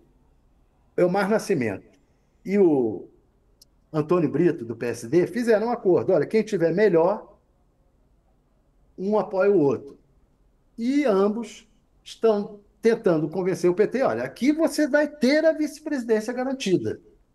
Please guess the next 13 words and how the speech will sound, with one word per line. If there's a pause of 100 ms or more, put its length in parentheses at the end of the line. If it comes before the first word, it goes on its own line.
(600)
conosco. (840)
Se
o
P
T (420)
for
pra
eles,
fechar
com
eles, (500)
eles
ganham.